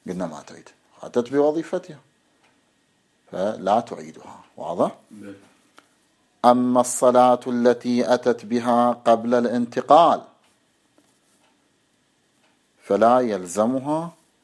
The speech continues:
Speaker 1: إعادتها. واضح؟
Speaker 2: نعم.
Speaker 1: بس الصياغة شوية شنو؟ هسه يقول شلون؟ يقول لك هي هاي الصورة الثانية، هاي طريق. أنه هي بعد ما كملت أعمالها صلت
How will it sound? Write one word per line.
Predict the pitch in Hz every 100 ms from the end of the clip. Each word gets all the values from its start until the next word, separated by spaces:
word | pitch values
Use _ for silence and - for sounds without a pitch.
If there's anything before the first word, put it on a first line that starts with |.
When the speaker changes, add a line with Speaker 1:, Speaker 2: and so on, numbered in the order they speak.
| _ _ _ -
Speaker 1:
إعادتها. | 95 110 127 113 95 - - 80 78 _ _ _
واضح؟ | - 87 107 185 - _ _
Speaker 2:
نعم. | 104 101 _
Speaker 1:
بس | - - - _ _ _ _ _ -
الصياغة | - - 117 117 151 175 170
شوية | - 151 151 147
شنو؟ | 147 147 139 - _ _ _ _ _ _ _ _ _
هسه | -
يقول | - -
شلون؟ | - 120 196 254
يقول | 208 104
لك | 104
هي | 98
هاي | - -
الصورة | - - 110
الثانية، | 107 - 127 147 139
هاي | 107
طريق. | 95 85 78 - _ _ _ _ 104
أنه | 110 117 117 123 117 -
هي | 131 156 147 127 123
بعد | 113 107 104 110
ما | 117 113
كملت | 113 123 113 151 175 165 -
أعمالها | 120 113 110 101 95 101 120 - _ _ _ -
صلت | - 151 170 143